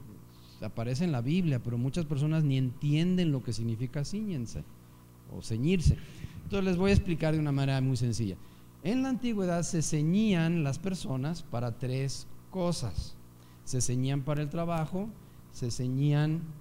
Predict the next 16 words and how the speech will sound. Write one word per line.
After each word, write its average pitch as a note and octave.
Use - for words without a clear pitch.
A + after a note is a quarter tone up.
para A2+
una C3
competencia A#2
olímpica D3+
y A2
se A#2
ceñían A2+
para G#2+
la A2
guerra. B2
Ahora, G2+
¿qué D3+
es D3
eso D#3+
de D3
ceñirse? C#3